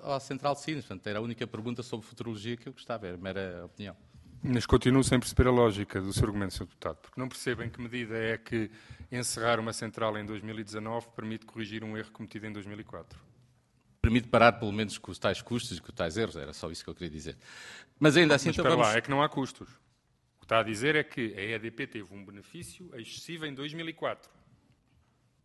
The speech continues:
Speaker 2: Mas neste momento quem tem benefícios pela existência da central de Sines são nó-, somos
Speaker 1: Ó,
Speaker 2: nós.
Speaker 1: ó, senhor Secretário de Estado.
Speaker 2: Porque a central de Sines é essencial para a garantia do abastecimento e, portanto,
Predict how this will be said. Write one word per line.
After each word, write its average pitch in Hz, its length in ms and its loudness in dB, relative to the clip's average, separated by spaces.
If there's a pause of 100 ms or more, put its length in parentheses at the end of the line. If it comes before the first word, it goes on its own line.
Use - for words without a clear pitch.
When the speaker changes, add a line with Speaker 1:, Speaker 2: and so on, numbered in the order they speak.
(380)
Speaker 2:
Mas 98 100 -10
neste 139 240 -4
momento 135 260 0
quem 147 140 2
tem 143 160 2
benefícios 135 480 -4
pela 131 240 2
existência 131 420 0
da 120 120 0
central 127 320 2
de - 80 -4
Sines 143 240 -4
são 151 160 -4
nó-, 139 240 0
somos 147 240 -4
Speaker 1:
Ó, 110 60 2
Speaker 2:
nós. 131 200 4
Speaker 1:
ó, 113 80 0
senhor 127 200 0
Secretário - 300 0
de - 40 -6
Estado. 107 160 2
Speaker 2:
Porque 113 140 0
a 123 40 2
central 139 340 4
de - 100 -4
Sines 143 260 2
é 147 80 8
essencial 143 420 2
para 143 120 2
a - 20 2
garantia 147 340 0
do 147 80 -4
abastecimento 143 640 -4
e, 104 40 -6
portanto, - 460 0